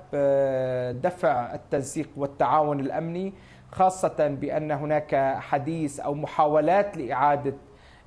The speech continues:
إحياء ال-، داعش مجددا، إحياء العمليات الإرهابية، آه، بين، آه، يعني جانبي الحدود، أيضا موضوع، آه، يعني قضية، آه، النزاعات الانفصالية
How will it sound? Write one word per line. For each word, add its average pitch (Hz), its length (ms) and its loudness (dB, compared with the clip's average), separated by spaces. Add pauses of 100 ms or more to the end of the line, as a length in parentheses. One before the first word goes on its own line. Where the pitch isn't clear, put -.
إحياء 156 600 2
ال-، 139 440 0
داعش 165 460 2
مجددا، 165 760 0
إحياء 147 320 -2
العمليات 135 680 -2
الإرهابية، 143 800 -2 (720)
آه، 156 120 0
بين، 160 360 2
آه، 139 380 0 (280)
يعني 139 300 -2
جانبي 151 560 2
الحدود، 156 640 -2 (200)
أيضا 175 340 2
موضوع، 147 760 0
آه، 127 300 2
يعني 123 380 -4
قضية، 147 560 -4 (100)
آه، 131 280 0
النزاعات 139 600 0
الانفصالية 147 1000 -4